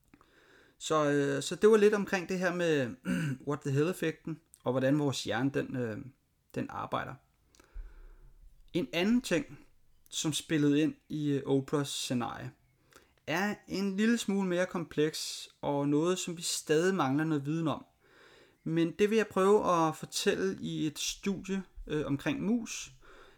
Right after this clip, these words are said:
Øhm, det skal selvfølgelig sige, at, siges, at mus er ikke mennesker, øhm, men det er de samme ting, der går igen. Og, øh,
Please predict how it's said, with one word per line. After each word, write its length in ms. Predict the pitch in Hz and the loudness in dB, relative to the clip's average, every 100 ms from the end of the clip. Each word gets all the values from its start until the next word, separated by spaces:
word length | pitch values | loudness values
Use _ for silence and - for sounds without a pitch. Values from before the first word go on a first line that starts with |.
| - | -10
Øhm, 300 | 160 156 147 | -4 -2 -2
det 140 | 151 175 | -2 -4
skal 140 | 190 | -2
selvfølgelig 380 | - 180 202 214 | -4 0 0 0
sige, 400 | - 190 208 214 | 0 2 2 0
at, 320 | 151 147 - | -2 -2 -6
siges, 300 | - 190 190 | -6 -4 -4
at 200 | - - | -6 -4
mus 580 | 170 190 208 - - - - | -2 -2 -2 -4 -8 -8 -6
er 160 | 147 - | -8 -4
ikke 260 | 160 180 208 | -4 -2 0
mennesker, 480 | 147 156 175 180 170 _ _ - - _ | 2 0 -4 -6 -6 _ _ -20 -20 _
øhm, 680 | - 156 147 139 135 139 143 - - _ - | -4 -2 0 2 2 0 -2 -8 -20 _ -10
men 520 | 156 160 170 170 160 | -6 -2 0 0 0
det 320 | - 180 170 | -2 0 2
er 80 | 160 | 0
de 120 | 175 | 0
samme 440 | 170 - 156 190 196 | -2 2 2 2 -4
ting, 300 | - 185 - | -2 -2 -2
der 60 | 180 | 0
går 160 | 170 | 2
igen. 480 | 147 - 151 170 196 _ _ _ _ _ _ | 2 0 -2 -2 -4 _ _ _ _ _ _
Og, 340 | - 156 151 143 | -6 0 2 2
øh, 280 | 143 139 | 2 0